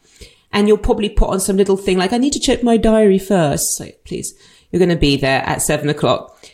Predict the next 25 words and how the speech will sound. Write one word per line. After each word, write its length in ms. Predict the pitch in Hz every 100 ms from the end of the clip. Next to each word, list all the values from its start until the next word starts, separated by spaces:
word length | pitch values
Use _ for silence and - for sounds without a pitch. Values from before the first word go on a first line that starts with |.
| _ _ _
Now, 380 | 226 233 226 226 - -
so 160 | - 254
I 80 | 262
say 160 | 311
to 60 | -
them, 120 | 247
"Look, 380 | 220 - - 190
th-, 200 | 233 -
that's 240 | 262 -
the 80 | 302
discipline 560 | - 247 - - 190 170
part. 400 | 160 131 - - -
That's 260 | 214 -
where 120 | 247
you've 200 | 233 220
got 80 | 226
to 80 | 196
sit 220 | - 220
there 100 | 190
and 100 | 165
go, 220 | 175 156 - -
'I'm 140 | 156
gonna 160 | 170 165
do 200 | 147 147
it. 280 | 135 -